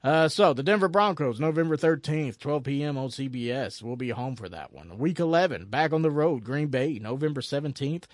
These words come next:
Thursday Night Football, seven fifteen P M Central Time on the N F L Network. Uh, week fourteen, back home against Jacksonville, December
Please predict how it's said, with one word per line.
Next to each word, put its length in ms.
Thursday 420
Night 280
Football, 460
seven 300
fifteen 460
P 220
M 160
Central 300
Time 300
on 140
the 140
N 100
F 180
L 160
Network. 540
Uh, 400
week 200
fourteen, 540
back 220
home 180
against 280
Jacksonville, 640
December 680